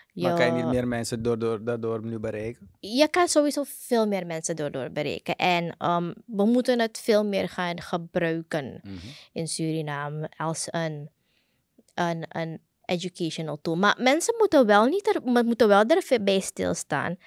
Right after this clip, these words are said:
Speaker 2: dat Facebook geen nieuwsplatform is, hè. Het is een sociaal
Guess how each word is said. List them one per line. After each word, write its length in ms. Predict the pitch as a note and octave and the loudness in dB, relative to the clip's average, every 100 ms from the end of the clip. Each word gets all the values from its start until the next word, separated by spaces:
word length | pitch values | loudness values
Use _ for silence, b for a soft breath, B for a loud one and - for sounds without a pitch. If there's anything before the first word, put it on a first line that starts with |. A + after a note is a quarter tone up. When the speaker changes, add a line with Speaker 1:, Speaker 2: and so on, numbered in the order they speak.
| B B B | B B B
Speaker 2:
dat 180 | B3+ - - | -4 -6 -14
Facebook 800 | - C#4+ D4+ F#4 - G#3+ G3+ - - _ | -2 4 4 4 0 0 0 -2 -20 _
geen 420 | - - D#4 D4 | -12 -2 0 0
nieuwsplatform 840 | B3+ C#4 D#4 - F#3 - F3 E3+ E3 | 0 0 -2 0 -2 -2 -6 -4 -4
is, 160 | - - | -6 -4
hè. 100 | A#2 | -4
Het 200 | - G3+ | -2 -2
is 120 | G3 | -4
een 320 | - F#3 F3+ F3+ b _ | -2 -2 -4 -8 b _
sociaal 1000 | - - F#3+ - G3 A3+ A3 G#3 F#3+ | -14 -6 -4 -4 -4 -4 -4 -2 -4